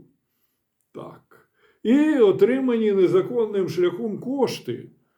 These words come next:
ну, знову ж таки, це за даними набу, відмивалися через офіс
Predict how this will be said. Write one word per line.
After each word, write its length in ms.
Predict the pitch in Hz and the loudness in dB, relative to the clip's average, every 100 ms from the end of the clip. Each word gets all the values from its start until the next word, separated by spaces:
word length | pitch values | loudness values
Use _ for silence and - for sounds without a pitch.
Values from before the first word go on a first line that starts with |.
| _ _ _ | _ _ _
ну, 160 | 143 143 | 0 2
знову 300 | 147 131 117 | 4 2 0
ж 80 | 131 | -2
таки, 240 | - 127 | -2 0
це 160 | 131 127 | 0 2
за 160 | 143 | 2
даними 600 | 117 139 120 120 120 123 | 0 0 0 0 0 0
набу, 600 | 127 139 131 120 107 76 - _ 165 - - - - | 0 0 0 0 -2 -6 -16 _ -18 -18 -20 -20 -6
відмивалися 920 | 156 175 160 185 180 254 254 226 208 | 0 2 4 4 4 2 0 0 -2
через 460 | 165 180 180 170 - - | 2 4 4 2 0 -4
офіс 580 | 220 240 233 233 - | -4 -4 -6 -8 -8